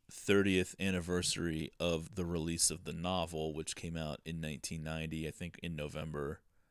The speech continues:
or something like that. So we're right around the thirtieth anniversary. I just reread the book in preparation for this episode, and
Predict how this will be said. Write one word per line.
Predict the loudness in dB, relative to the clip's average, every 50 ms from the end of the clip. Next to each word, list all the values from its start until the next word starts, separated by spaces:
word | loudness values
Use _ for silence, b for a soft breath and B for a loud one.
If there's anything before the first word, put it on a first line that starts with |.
| _ _ _ _
or | -10
something | -8 -8 -6 -6 -6 -6
like | -6 -6 -6 -4
that. | -2 0 0 0 2 2
So | 4 4 6
we're | 6 8 8 10
right | 12 12 12 12
around | 10 8 6 6 4 4 4 2 0
the | -2
thirtieth | -2 0 0 0 0 -2 -2 -2
anniversary. | -2 -2 -2 0 0 0 2 2 0 0 0 2 2 2 0 -2 -6 _ _ _ _ _ _ _ 6
I | 6 6
just | 6 8 6 6 8 6 6
reread | 4 4 4 4 6 8 8 8 8 6
the | 4 0
book | 2 6 6 6 6 6 2 -10 -18 -18 _ _ _ -20 _ _ _ _ -10
in | -10 -6
preparation | 2 4 4 4 4 4 2 2 2 2 0 -2 -2 -4 -6
for | -8 -6 -4 -2 0 2 2 2 2 0 0 -4 -6 _ _ _ _ _ _ _ _ 0
this | 4 4 4 6
episode, | 6 4 4 8 8 10 10 12 10 10 8
and | 8 6 6 4 2